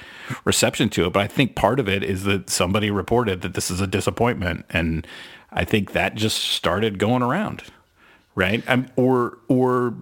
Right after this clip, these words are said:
maybe it was some of that pre-buzz, 'cause I, I didn't look at all at any of the social media stuff, um,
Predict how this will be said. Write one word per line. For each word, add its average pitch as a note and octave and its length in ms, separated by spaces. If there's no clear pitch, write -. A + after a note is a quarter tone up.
maybe B2 380
it C#3 100
was C#3 160
some C3+ 200
of C3 40
that C3 160
pre-buzz, C3 460
'cause B2 140
I, A#2+ 200
I C3+ 120
didn't C#3+ 160
look B2 160
at F2+ 40
all F#2+ 220
at F#2+ 80
any G2 160
of G2 60
the F2 80
social F#2 300
media F#2+ 340
stuff, - 500
um, F2 480